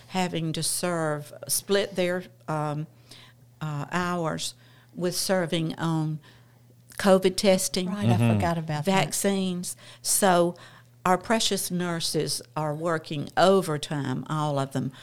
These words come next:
Speaker 1: but they are there for the women when they come in.
Speaker 3: Well,
Speaker 1: So
Speaker 3: that's
Speaker 1: I do thank them.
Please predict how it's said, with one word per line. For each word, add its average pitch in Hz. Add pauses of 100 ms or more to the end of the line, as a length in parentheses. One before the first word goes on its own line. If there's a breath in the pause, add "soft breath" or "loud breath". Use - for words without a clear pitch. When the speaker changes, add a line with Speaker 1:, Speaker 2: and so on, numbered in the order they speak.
(220 loud breath)
Speaker 1:
but 147
they 175
are 185
there 170
for -
the 147
women 143
when 139
they 131
come 143
in. 139 (140)
Speaker 3:
Well, 101
Speaker 1:
So 101
Speaker 3:
that's -
Speaker 1:
I 147
do 151
thank -
them. -